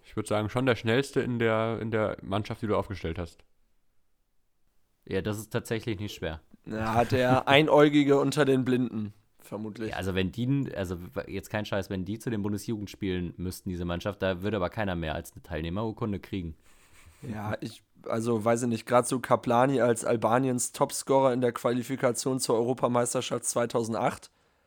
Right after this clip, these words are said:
Speaker 3: und dass das unter seinen Erfolgen bei Wikipedia aufgelistet ist,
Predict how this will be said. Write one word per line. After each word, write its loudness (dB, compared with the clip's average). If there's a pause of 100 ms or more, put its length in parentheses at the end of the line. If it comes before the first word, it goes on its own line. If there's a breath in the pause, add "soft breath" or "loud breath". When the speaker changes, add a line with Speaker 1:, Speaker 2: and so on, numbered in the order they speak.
(300)
Speaker 3:
und -2
dass 6
das 6
unter 4
seinen 6
Erfolgen 4
bei 6
Wikipedia 0
aufgelistet -2
ist, -4